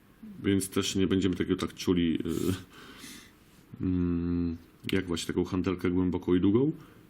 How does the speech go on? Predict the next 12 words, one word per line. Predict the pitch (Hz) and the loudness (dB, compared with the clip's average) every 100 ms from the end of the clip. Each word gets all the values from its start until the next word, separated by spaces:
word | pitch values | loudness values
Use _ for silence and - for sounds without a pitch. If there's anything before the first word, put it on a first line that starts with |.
| - - - - - - | -20 -20 -20 -20 -10 -4
I | |
wszystko | 147 135 123 127 | 0 0 0 -2
nam | 107 | -2
się | 95 104 | 0 0
wydaje, | 104 98 | 2 2
że | 95 | 0
jest | 92 | 0
ok, | 95 110 107 | 0 0 -2
a | 92 92 | -4 -6
pikujemy, | - - 87 87 85 82 82 - - - - - - - - - - - | -8 -4 2 2 2 -2 -4 -12 -10 -8 -10 -12 -18 -20 -20 -20 -20 -16
y, | |
w-, | - | -16